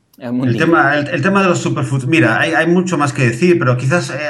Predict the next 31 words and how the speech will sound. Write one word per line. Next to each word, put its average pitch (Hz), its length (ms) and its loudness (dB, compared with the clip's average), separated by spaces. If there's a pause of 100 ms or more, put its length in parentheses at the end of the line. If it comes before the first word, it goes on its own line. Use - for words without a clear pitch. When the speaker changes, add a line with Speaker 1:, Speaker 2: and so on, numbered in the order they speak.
Speaker 2:
aclaremos 139 540 0
para, 107 500 -2
quizás 107 600 -8
alguien 110 260 -4
nos 113 120 -4
esté - 160 -6
escuchando 123 440 0
y - 20 0
diga, 107 140 -2
"Bueno, 180 260 -6
pero, 123 240 0
pero 120 160 -2
¿a 120 160 -2
qué, 156 220 -2
a 135 60 -2
qué 170 100 -4
se 165 100 -2
refieren 151 340 0
exactamente 131 680 0
y 135 240 -2 (380)
cuáles 156 240 0
son 170 100 2
los 156 140 2
superfoods, 135 760 0
eh, 135 80 -4
más, 143 460 2
eh, 123 580 -2
más 127 180 -2
aceptados 135 560 0
como 131 220 -2
superfoods?". 135 540 -4